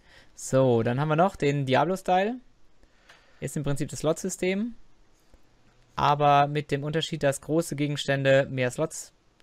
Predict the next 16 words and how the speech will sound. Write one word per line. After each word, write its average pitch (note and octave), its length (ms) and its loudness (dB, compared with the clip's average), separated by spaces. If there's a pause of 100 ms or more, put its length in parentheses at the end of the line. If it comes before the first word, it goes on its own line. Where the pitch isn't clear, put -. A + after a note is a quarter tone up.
äh, - 100 -18
brauchen. B2 460 -10 (680)
Das - 160 -12
heißt, B2+ 200 -4
meine B2+ 200 -2
große D3+ 320 0
Rüstung E3+ 300 0
oder C3+ 120 2
meine C3 220 -2
große D#3+ 280 -2
Maschine F#3 420 -2
oder C3+ 200 2
mein, B2+ 360 0 (800)
pff, - 440 -8
keine B2 260 -6
Ahnung, D3 460 -2